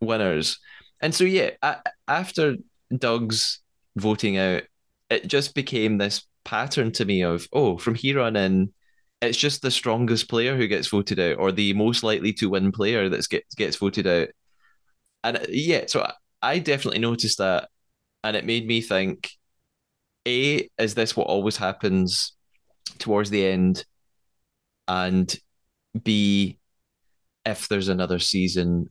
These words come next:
of Survivor U K, will it happen again here?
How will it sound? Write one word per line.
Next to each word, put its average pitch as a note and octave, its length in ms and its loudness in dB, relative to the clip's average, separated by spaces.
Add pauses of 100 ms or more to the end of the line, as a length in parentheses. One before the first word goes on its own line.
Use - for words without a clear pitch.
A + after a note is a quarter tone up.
of E2 480 -2
Survivor F2 400 -4
U F2 180 0
K, F2+ 520 0
will F2 300 -2
it - 100 -2
happen E2+ 340 -4
again E2 320 -2
here? A#2+ 680 -2